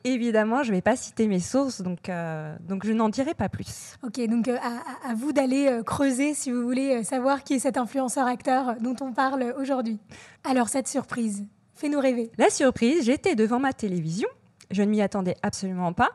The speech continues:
Speaker 1: et c'était une émission en access prime time,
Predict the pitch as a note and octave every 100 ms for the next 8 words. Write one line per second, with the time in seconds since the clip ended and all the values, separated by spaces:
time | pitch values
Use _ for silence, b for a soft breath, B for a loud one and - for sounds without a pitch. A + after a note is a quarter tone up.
0 | - B B B B A3+ C4 - A#3+ A3+
1 | B3+ C4 G#3+ G#3 G3+ - D#4 D#4 G3+ G3
2 | F#3 - G3 - F3+ E3+ F3 G3 C#4